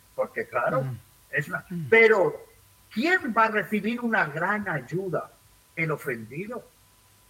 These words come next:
Speaker 1: ¿O el ofendido, eh, no está también herido?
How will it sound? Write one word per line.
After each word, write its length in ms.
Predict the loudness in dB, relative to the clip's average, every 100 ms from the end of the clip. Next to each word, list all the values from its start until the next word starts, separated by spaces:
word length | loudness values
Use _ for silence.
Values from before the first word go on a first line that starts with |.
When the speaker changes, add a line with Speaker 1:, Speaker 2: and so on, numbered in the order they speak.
| _ _ _
Speaker 1:
¿O 160 | 6 6
el 100 | 6
ofendido, 840 | 2 2 2 2 0 2 2 0 -12 -20 _ _ _ _ _ -2
eh, 200 | -2 -2 -10 -20 -20 _ _ _ -8
no 300 | 0 2 2
está 360 | 2 0 2
también 420 | 2 2 2 2
herido? 520 | 2 0 -2 -2 -4